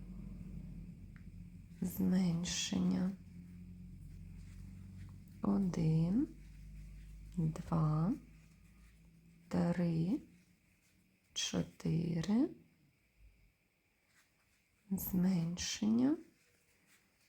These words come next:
один, два, три, чотири, зменшення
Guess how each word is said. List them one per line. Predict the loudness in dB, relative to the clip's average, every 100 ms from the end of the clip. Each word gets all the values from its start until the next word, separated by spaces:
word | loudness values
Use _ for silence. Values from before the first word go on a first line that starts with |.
| _ -2
один, | 0 0 0 2 2 2 0 -4 -8 _ _ _ _ _ _ _ -2
два, | -2 -2 -2 2 2 2 -2 -6 _ _ _ _ _ _ _ _ _ _ _ _
три, | -2 0 2 2 2 2 0 -6 _ _ _ _ _ _ _ _ _ _
чотири, | -6 -2 0 -2 0 2 4 4 4 6 6 4 -6 _ _ _ _ _ _ _ _ _ _ _ _ _ _ -8
зменшення | 0 2 4 6 4 2 0 2 6 6 4